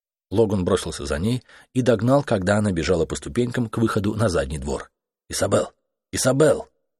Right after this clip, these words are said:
Она направила брелок с ключами в сторону своего громадного Мерседеса и прыгнула за руль, так и не сняв испачканного в крови зелёного хирургического халата.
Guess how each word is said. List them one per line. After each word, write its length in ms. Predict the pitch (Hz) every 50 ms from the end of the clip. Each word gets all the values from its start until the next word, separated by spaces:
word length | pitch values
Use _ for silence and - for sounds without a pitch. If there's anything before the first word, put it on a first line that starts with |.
| _ _ _ _ _ _ -
Она 320 | 98 107 104 110 117 113
направила 500 | 113 113 113 - - 110 110 110 107 104
брелок 340 | 98 107 107 104 104 101 -
с 80 | - -
ключами 440 | - 82 85 - - 120 120 117 107
в 60 | -
сторону 360 | - - 113 107 104 101 95
своего 340 | - - 95 90 90 101 95
громадного 480 | 87 92 98 98 87 76 69 76 73
Мерседеса 640 | 73 78 - - - 107 113 139 139 - - 139 123 - - - - - _ -
и 100 | 135 139
прыгнула 460 | - - 156 160 147 151 147 143 135
за 160 | 117 120 107
руль, 160 | 120 143 143
так 260 | 135 - 123 113 -
и 40 | 143
не 100 | 147 147
сняв 320 | 143 - 123 117 117 - -
испачканного 640 | - - - 107 92 - - 110 107 110 113 101
в 60 | - -
крови 280 | - 87 80 87 101
зелёного 460 | 95 90 85 73 85 95 92 98 98
хирургического 680 | 90 - 131 113 101 85 - - - - - - - -
халата. 400 | - - 80 69 - - - -